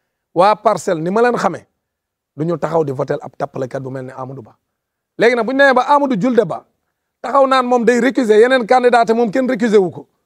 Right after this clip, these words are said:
Yow Amadou Ba, yow war ngaa ñemee taxaw naan da ngay récuser benn candidat yow. Yow Amadou Ba, nga war a leeral yow fan nga dëkk. Ni Sénégal di ci wax heure bi, waroon a fekk nga leeral ko, parce que sénégalais boo gis fii am na dëkkub cosaan, wala baayam am dëkk cosaan, wala maamam dëkk cosaan.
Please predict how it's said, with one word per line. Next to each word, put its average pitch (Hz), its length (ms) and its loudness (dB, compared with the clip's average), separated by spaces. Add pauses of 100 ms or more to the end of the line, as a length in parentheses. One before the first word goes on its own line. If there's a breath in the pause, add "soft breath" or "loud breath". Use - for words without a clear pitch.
(220)
Yow 208 160 4
Amadou 294 300 2
Ba, 233 120 4
yow 254 140 4
war 269 180 4
ngaa 277 180 4
ñemee 269 280 2
taxaw 277 240 2
naan 269 160 2
da 254 60 4
ngay 277 120 4
récuser 247 280 2
benn 262 220 0
candidat 269 360 4
yow. 139 120 -2 (760)
Yow 269 280 4
Amadou 294 300 2
Ba, 269 100 4
nga 269 140 2
war 302 120 4
a 285 80 4
leeral 277 360 4
yow 247 200 2
fan 302 200 0
nga 269 100 2
dëkk. 254 180 2 (1000)
Ni 240 140 -2
Sénégal 294 400 2
di 302 80 -6
ci 294 80 0
wax 277 180 2
heure 302 140 0
bi, 285 60 -2
waroon 285 220 4
a 254 40 0
fekk 269 160 0
nga 254 160 2
leeral 277 340 4
ko, - 220 -6 (480)
parce 262 140 2
que 247 120 2
sénégalais 269 380 2
boo 247 280 2
gis 208 180 -4
fii 208 280 -2 (340)
am 214 140 -2
na 208 80 0
dëkkub 185 320 -2
cosaan, 185 280 0
wala 185 240 0
baayam 180 340 0
am 175 140 -6
dëkk 165 240 -6
cosaan, 170 280 -2
wala 170 220 -2
maamam 165 340 -4
dëkk 143 220 -10
cosaan. 120 280 -10